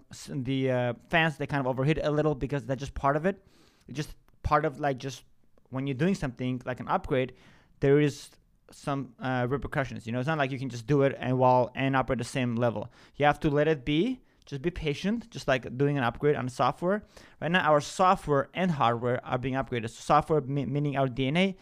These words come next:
and hardware <laughs> meaning our bodies. I know that was a crazy analogy, but it really just came clutch right now from my higher being.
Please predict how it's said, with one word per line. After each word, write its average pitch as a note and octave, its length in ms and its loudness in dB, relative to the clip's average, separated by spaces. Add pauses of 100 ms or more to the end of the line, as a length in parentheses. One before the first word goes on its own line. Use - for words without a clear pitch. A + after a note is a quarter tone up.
and B2+ 100 -8
hardware C#3+ 480 2 (140)
<laughs> - 160 -10
meaning D3+ 280 0
our C3+ 160 4
bodies. C3+ 340 6
I C#3 40 6
know D#3 140 4
that D3 100 10
was C#3+ 140 8
a C#3+ 60 -4
crazy D3+ 260 4
analogy, D3+ 400 6
but D3+ 160 -2
it - 180 -6
really C#3+ 460 4
just C3+ 180 -6
came C3+ 160 -2
clutch C#3 260 0
right C3 120 -2
now B2 80 0
from A#2+ 140 -6
my B2 80 0
higher A#2+ 120 0
being. A2 240 -6